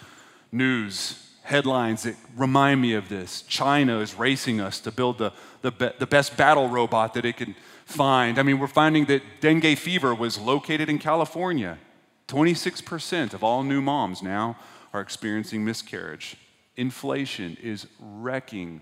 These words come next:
retirement accounts. The national budget deficit is twenty-three percent up, higher this year than last year. Mental depression is growing. Tropical depressions are growing. Headline after headline. I'm thinking this.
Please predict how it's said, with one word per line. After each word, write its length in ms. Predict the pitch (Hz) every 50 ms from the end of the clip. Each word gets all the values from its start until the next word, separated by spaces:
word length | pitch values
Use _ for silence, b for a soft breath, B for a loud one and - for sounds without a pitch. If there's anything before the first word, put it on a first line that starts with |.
| _ _
retirement 720 | - 98 98 - - - 127 127 123 117 104 92 90 90 80 -
accounts. 520 | - - - 113 101 85 82 87 - -
The 80 | - 98
national 420 | 110 135 151 160 151 - 165 165
budget 400 | 151 135 170 175 170 - 143 -
deficit 400 | - 156 165 - 123 - - 90
is 100 | 90 -
twenty-three 520 | - - - 160 165 165 - - 165 170 160
percent 400 | - 160 147 - 170 160 160 -
up, 240 | - 175 143 117 -
higher 400 | - - 165 170 147 123 113 - B B B B B B B B B B -
this 240 | 143 151 143 -
year 160 | 131 123 120 113
than 160 | 120 117 117
last 400 | 117 123 127 131 131 - - -
year. 160 | 98 85 82
Mental 340 | 85 98 127 156 156 170 147
depression 480 | 135 147 - - 147 139 139 - 151
is 140 | 143 135 -
growing. 400 | - - 139 143 139 123 92 - B B B B -
Tropical 580 | - - 170 - 190 - 131 - - 92 87
depressions 640 | 82 87 82 - - 82 76 - - 80 76 76 -
are 140 | 82 82 78
growing. 440 | - 90 85 80 76 73 73 73 b b b b b b b
Headline 460 | - 120 127 123 131 135 135 131 123
after 260 | 123 123 120 - 113
headline. 480 | 104 110 113 117 98 95 87 87 85 80 - -
I'm 120 | 127 147
thinking 380 | 156 - 160 135 117 - 110 98
this. 400 | 87 80 67 - - - - b